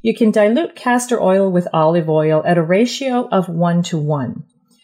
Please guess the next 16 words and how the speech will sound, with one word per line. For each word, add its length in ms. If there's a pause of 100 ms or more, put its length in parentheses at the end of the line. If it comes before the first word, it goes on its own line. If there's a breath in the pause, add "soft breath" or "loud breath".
(280)
Should 360
you 120
prefer 640
to 140
use 160
another 280
type 360
of 180
oil 300
to 140
dilute 420
with, 340
the 140
quantity 840
of 140
castor 480